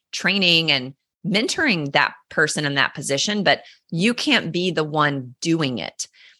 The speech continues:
And I think oftentimes clients are not staying longer because you, as the founder and leader of the company, you're trying to do all of it, and you don't have someone in this position, or you have associate coaches,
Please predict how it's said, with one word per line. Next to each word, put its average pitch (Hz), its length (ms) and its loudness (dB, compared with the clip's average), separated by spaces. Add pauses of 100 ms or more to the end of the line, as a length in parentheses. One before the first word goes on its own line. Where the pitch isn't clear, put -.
(120)
And 165 240 6
I 160 80 2
think 170 300 -2
oftentimes 175 760 0
clients 175 460 0
are 160 80 -2
not - 200 0
staying 156 540 -2
longer 147 600 2 (280)
because 156 600 2 (460)
you, 226 340 2
as 185 220 2
the 151 420 2 (400)
founder 170 800 2
and 160 180 -6
leader 185 260 0
of 151 120 4
the 143 60 -6
company, 160 600 0
you're 170 160 0
trying 190 360 0
to 165 100 -6
do 147 320 -6
all 160 460 4
of 143 160 2
it, - 280 -4 (100)
and 156 200 0
you 180 100 -2
don't 180 380 0
have 185 320 2
someone 160 280 -2
in 147 140 -2
this 147 160 -4
position, - 540 -2 (400)
or 180 280 4
you 170 200 -2
have 170 240 2
associate 147 560 -2
coaches, 139 640 2